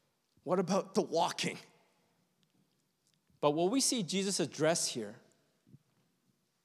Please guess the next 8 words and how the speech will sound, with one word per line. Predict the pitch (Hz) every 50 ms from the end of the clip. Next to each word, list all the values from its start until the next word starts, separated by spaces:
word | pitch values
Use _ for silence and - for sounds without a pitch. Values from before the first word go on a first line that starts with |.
| _ _ _ _ _ _ _ _ _ _ _ - - _ _ _ -
is | 156 156 135
that | 151 151 147 139 - - - - - - _ _ _ _ _ _ _ _ _ _ _ _ _ _
as | - 170 147 131
much | 156 202 254 262 - 277
as | 254 226
these | - 208 196 - -
friends | - - 170 175 170 165
did | 170 175 170 135